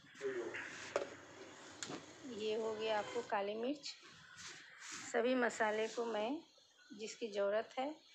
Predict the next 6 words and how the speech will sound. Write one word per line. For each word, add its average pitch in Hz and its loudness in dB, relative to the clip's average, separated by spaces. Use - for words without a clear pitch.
जैसे 214 -4
धनिया, 208 2
जीरा, 220 2
काली 208 4
मिर्च, 226 2
अजवाइन, 208 2